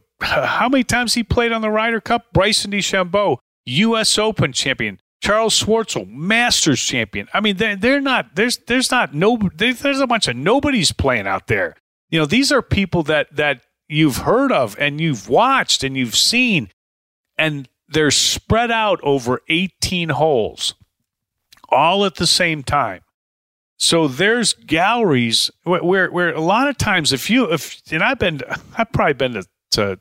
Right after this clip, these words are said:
six hundred P G A Tour events in my career coaching on the P G A Tour. And when you go to a P G A Tour event, there's multiple holes on the golf course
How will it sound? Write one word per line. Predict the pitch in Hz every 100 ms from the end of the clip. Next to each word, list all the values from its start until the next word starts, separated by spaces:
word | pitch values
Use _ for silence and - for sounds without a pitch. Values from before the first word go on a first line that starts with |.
| _
six | - - 202 -
hundred | - 131 98 87
P | - 104
G | 92 98
A |
Tour | 90 - 92
events | - - - - -
in | 117
my | 110 101
career | 101 - 117 107
coaching | - 101 104 - 95
on | 95
the |
P | 101 104
G | -
A | 104
Tour. | - - - _ _ _ _ _ 156
And | 139 135
when | 135 156
you | 214
go | 240 214 202
to | 165 127
a |
P | - - 180
G | 143
A | 139
Tour | 120 - 233 262
event, | 160 - 139 - - _ _ _ _
there's | 147 127 196 262 220 - _
multiple | 120 117 190 220 233 269 285 277 - 170 151 127
holes | 107 117 92 - - - - - - - -
on | 160
the | 127
golf | 117 160 196 202
course | - 220 226 -